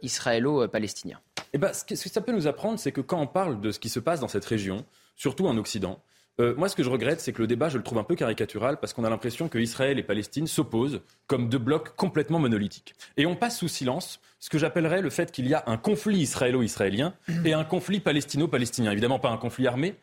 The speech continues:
Speaker 2: mais ce que j'entends par là, c'est une polarisation politique telle qu'elle crée une conflictualité énorme, qui n'est pas celle qu'il peut y avoir en France. Et donc là, on voit bien que ce qui est en train de se passer, c'est que vous avez un clivage très profond, par exemple, au sein de la société civile israélienne,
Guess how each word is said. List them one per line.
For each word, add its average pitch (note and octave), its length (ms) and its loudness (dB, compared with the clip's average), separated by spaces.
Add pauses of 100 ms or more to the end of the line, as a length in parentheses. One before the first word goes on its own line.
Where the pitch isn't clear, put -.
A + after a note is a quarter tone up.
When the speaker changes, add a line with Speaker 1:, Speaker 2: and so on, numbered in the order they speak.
(180)
Speaker 2:
mais B2 80 2
ce A#2 80 -6
que D3+ 80 2
j'entends C3 320 0
par D3 140 0
là, F#3 80 2
c'est C3+ 240 -4
une B2 120 0
polarisation D#3+ 720 0
politique B2+ 480 -2
telle F3+ 380 0 (420)
qu'elle D#3+ 380 2
crée F3+ 180 0
une C#3 100 0
conflictualité C#3 800 0
énorme, E3 320 2
qui - 80 -2
n'est B2 60 0
pas E3 160 2
celle E3 240 2
qu'il A#2+ 140 -6
peut B2 140 2
y B2 40 4
avoir C3 220 2
en A#2 40 -2
France. - 300 -6 (280)
Et - 60 4
donc G3+ 160 2
là, C4 100 2
on G#3 60 0
voit E3+ 160 2
bien E3 280 0 (360)
que C3+ 220 2
ce - 100 -16
qui - 80 0
est F#3+ 100 2
en G#3 80 2
train A#3 200 0
de A3 40 0
se - 80 0
passer, G2+ 360 -2 (360)
c'est - 160 0
que C#3 60 -2
vous D#3+ 140 4
avez E3+ 120 2
un D#3+ 100 0
clivage E3 360 -2
très - 160 0
profond, D#3 360 -2
par B2 180 0
exemple, G#2+ 420 -2
au - 120 4
sein F3+ 140 0
de C#3 60 2
la A#2+ 60 4
société A2+ 400 -2
civile G#2 260 -6
israélienne, A#2 520 -2